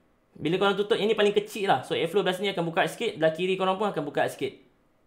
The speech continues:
So, dia tak boleh tutup habis. Dia akan buka. Dia akan ada sikit pembukaan juga. Tapi memang korang boleh dapat M T L dekat airflow ni. Tak ada masalah.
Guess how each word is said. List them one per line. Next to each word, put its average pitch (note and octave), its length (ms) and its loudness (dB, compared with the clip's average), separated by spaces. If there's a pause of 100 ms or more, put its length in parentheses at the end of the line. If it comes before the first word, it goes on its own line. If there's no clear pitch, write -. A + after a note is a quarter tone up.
(100)
So, D3 220 2
dia F#3+ 240 2
tak C#3 160 -2
boleh E3 160 0
tutup - 180 -4
habis. C#3 240 -6 (160)
Dia C#3+ 240 -2
akan D3 160 -6
buka. - 380 -8 (100)
Dia D3 160 0
akan D#3+ 160 0
ada D#3+ 140 -2
sikit C#3+ 260 -8
pembukaan C3+ 400 -4
juga. B2+ 240 -12 (460)
Tapi D#3+ 320 0
memang G3 320 2
korang F3+ 240 2
boleh D#3 160 2
dapat D#3+ 240 0
M C#3 160 -6
T D3+ 80 -2
L B2+ 160 0
dekat B2 240 -6
airflow A#2+ 180 -6
ni. A#2+ 80 -10 (300)
Tak B2+ 100 0
ada D3 60 -2
masalah. A#2+ 340 -4